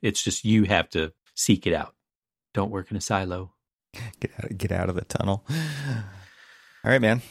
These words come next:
Speaker 2: Well, until next time. Thanks to Enscape for their support of this episode.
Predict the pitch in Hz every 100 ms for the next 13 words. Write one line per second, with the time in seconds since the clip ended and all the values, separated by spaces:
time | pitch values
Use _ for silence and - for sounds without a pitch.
0 | - _ - 117 120 117 117 117 123 -
1 | 101 92 - _ 131 139 - 135 135 147
2 | - 160 - 123 123 - - 127 123 110
3 | 101 101 - 117 127 - 127 139